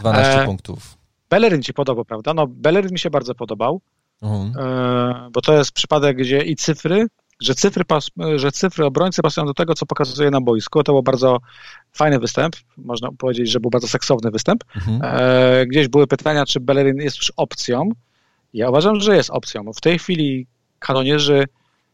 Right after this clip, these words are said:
Speaker 2: stracili najmniej bramek w lidze,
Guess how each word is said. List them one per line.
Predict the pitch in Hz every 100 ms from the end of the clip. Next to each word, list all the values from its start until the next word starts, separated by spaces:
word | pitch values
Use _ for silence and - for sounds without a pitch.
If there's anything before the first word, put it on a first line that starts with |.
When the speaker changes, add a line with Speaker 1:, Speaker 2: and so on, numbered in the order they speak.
| _ -
Speaker 2:
stracili | - - 135 - 165 143 139 139
najmniej | 123 127 156 147
bramek | 123 131 123 113
w |
lidze, | 113 110 104 110 151